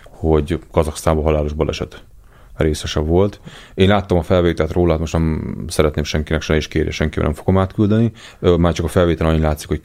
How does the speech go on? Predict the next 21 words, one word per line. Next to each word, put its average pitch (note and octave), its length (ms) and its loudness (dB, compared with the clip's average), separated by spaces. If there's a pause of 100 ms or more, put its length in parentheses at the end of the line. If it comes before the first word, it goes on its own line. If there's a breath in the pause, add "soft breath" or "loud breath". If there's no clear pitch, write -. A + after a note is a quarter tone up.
(140)
az, D#2+ 260 2
azon F2 200 2
az D#2 80 0
egyenes D2+ 360 0
úton, F#2+ 340 2
a D#2 140 2
havas D2+ 320 0
úton D#2 400 0
egy D#2+ 140 0
Lada D#2 180 2
Samara D2+ 320 -2
csúszik D#2 380 -2
vele C#2 140 0
szembe D#2 320 -2
keresztbe, D#2 340 -4
és - 180 -12
mindenki D2+ 320 -4
meghalt. - 380 -6 (500 loud breath)
A F2 80 -2
sofőr E2 360 0
nem, G#2+ 340 2